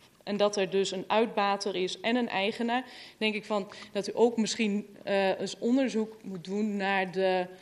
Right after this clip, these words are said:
van over wie hebben we het nou eigenlijk? Want als u niet bekend bent van, eh, de eigenaar van het pand en de,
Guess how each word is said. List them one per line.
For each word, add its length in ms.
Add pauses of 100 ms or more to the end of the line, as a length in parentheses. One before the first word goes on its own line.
(120)
van 340
over 260
wie 180
hebben 280
we 60
het 80
nou 220
eigenlijk? 420
Want 320
als 220
u 60
niet 260
bekend 360
bent 320 (260)
van, 280 (160)
eh, 80 (380)
de 80
eigenaar 420
van 140
het 160
pand 360
en 180
de, 200